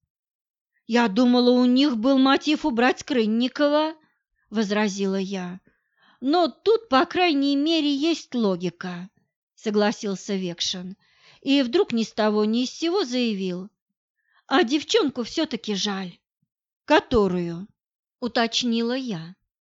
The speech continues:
«Ох, Женька, и язва же ты!» усмехнулся Виктор. «Обеих! Кстати, как тётя Мила чувствует себя, нормально?» «Превосходно!»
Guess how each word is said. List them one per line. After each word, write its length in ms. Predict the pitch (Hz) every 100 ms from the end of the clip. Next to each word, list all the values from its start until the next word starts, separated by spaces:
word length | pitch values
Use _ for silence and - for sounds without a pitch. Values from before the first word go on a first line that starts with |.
| _ _ _ _ -
«Ох, 200 | 269 202
Женька, 880 | 190 240 240 226 208 - 233 208 190 - -
и 100 | 269
язва 500 | 277 247 311 202 233
же 200 | 240 240
ты!» 480 | - 247 220 190 180 _ _ _ _
усмехнулся 840 | 240 - 220 202 214 208 190 202
Виктор. 640 | 185 185 - - 170 180 _ _ _ _
«Обеих! 1000 | 262 262 202 233 226 180 175 170 - _ _ _ _ _
Кстати, 520 | - - 330 277 294
как 220 | 294 508 -
тётя 300 | 226 - 233
Мила 360 | 240 277 302
чувствует 580 | 311 349 - - 330 320
себя, 320 | - 285 302
нормально?» 680 | 294 330 494 571 330 180 190 _ _ _ _ _ _ _ _ _ _ _ _
«Превосходно!» 1160 | 226 247 247 - - 294 233 185 196 190 196